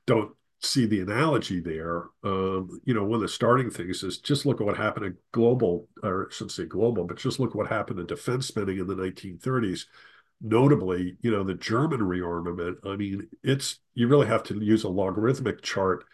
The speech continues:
to see the growth in this. Um, you know, they went from, uh,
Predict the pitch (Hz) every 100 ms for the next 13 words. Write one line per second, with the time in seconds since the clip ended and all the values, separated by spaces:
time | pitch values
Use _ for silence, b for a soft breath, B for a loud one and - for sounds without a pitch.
0 | b b b _ - - - - 131 127
1 | 101 - 120 185 180 98 76 73 - -
2 | - _ - 98 95 98 95 92 - 110
3 | 92 90 85 _ _ _ _ - - _
4 | _ _ _ 120 110 127 113 107 98 -
5 | 104 98 92 95 - B B B B B
6 | _ 175 107 95 90